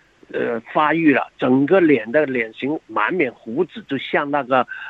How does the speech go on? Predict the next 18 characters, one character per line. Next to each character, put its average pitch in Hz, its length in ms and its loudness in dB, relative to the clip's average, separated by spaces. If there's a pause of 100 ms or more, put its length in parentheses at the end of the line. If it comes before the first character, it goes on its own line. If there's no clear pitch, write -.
(120)
我 - 120 -2
弟 151 160 -2
弟 147 160 4
说 147 200 0
是 143 200 0
像 135 300 -4
他 139 140 -2
妈 143 200 0
妈 143 180 0
原 127 280 0
来 143 100 2
那 139 140 0
个 123 340 -6
男 113 220 -2
朋 120 200 -8
友 131 180 -6
的 113 240 -2
像。 - 280 -4